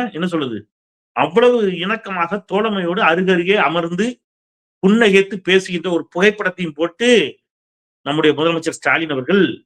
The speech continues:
ஐயா ராமதாஸ் அவர்களுக்கு வாழ்த்துக்களை தெரிவித்திருக்கிறார். சமீப காலமாக பாஜகவை கடும் விமர்சனத்திற்கு உள்ளாக்கி வருகிறார் மருத்துவர் ஐயா ராமதாஸ். இந்த தருணத்தில் பாமகவும் திமுகவும்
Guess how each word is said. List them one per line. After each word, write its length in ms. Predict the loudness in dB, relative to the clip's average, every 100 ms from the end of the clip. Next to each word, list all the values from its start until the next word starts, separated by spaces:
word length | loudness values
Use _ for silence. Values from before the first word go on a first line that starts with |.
| _ _ _ _
ஐயா 240 | -2 0
ராமதாஸ் 500 | 2 2 2 2 2
அவர்களுக்கு 340 | -2 -6 -10 -4
வாழ்த்துக்களை 520 | -2 -2 -4 -4 -4
தெரிவித்திருக்கிறார். 920 | -2 -4 -4 -6 -12 -6 -2 -2 -2 -6 _ _ _ _ -4
சமீப 360 | 0 2 2
காலமாக 420 | 2 2 0 -2 -2
பாஜகவை 580 | 0 0 -2 -2 -2 -2
கடும் 380 | -6 -2 2 4
விமர்சனத்திற்கு 640 | 4 4 2 -2 -4 -6
உள்ளாக்கி 380 | -2 -2 -4 -8 -4
வருகிறார் 460 | -4 -2 0 0 -4 _
மருத்துவர் 380 | -10 -8 -2 0
ஐயா 120 | 0
ராமதாஸ். 600 | -2 -6 0 2 2 -4 _ _ _ _ _ _ _
இந்த 280 | -2 2 0
தருணத்தில் 580 | 0 -4 -2 -2 0 0 -2 _ _ -2
பாமகவும் 760 | 0 2 0 0 0 2 2 -2 _ _ _ _ _ _ 0
திமுகவும் 640 | 2 2 0 0 2 0